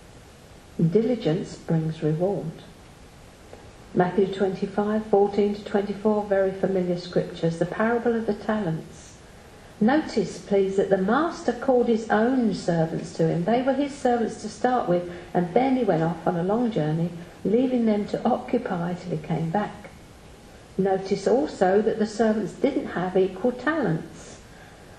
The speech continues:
One, I think it's one, five, ten.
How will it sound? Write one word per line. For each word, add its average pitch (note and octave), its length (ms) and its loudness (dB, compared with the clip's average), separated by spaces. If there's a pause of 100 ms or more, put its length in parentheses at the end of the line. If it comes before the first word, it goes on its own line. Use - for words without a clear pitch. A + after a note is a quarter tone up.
(100)
One, F#3 460 -2 (200)
I - 80 -8
think - 180 -14
it's - 180 -12
one, G#3+ 280 0
five, G3+ 540 -4
ten. G3 380 -2